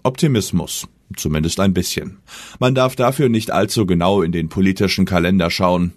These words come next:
Im Osten der Republik stehen drei Landtagswahlen an, bei denen die A F D triumphieren könnte. Auch in Europa wird gewählt.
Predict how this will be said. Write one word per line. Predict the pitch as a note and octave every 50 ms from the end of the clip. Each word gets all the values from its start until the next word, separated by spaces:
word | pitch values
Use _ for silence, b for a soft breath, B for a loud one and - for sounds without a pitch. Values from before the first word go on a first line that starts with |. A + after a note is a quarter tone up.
| -
Im | - F2 E2+
Osten | C#2 F#2+ G#2+ - - - G#2+ F#2+
der | F#2+ F2+
Republik | G2 F#2 - A2+ G2 G2 G#2 G#2 F#2+
stehen | - - - G2+ F#2+ F#2+
drei | F#2 F2+ F#2+ G#2 G#2
Landtagswahlen | G#2 A2 A#2 A2+ - G2 F2+ F2+ - - G2 F#2+ F#2 G2 G2 F#2
an, | E2+ F#2 G#2 F#2+ F#2 B B B B B
bei | F#2 G#2
denen | G2 A2 A2+ A#2 A2+ A2
die | A2+ A2+
A | G2 G2+ G#2+
F | A2+ A2 -
D | C#3 C#3 C3+
triumphieren | B2 - G#2+ G2+ F#2 E2 E2 - - G2 F2 D#2 D#2+ D#2
könnte. | - F#2+ E2+ D2+ - - E2+ F2 - _ _ B B B B B B
Auch | - A#2+ B2+ C#3+
in | C#3 C3+
Europa | B2+ A#2 A2 C#3+ E3 - B2+ G#2 F2 D2
wird | D#2 D2+ - -
gewählt. | F2+ D2+ D#2+ D#2+ D#2 - - - - - -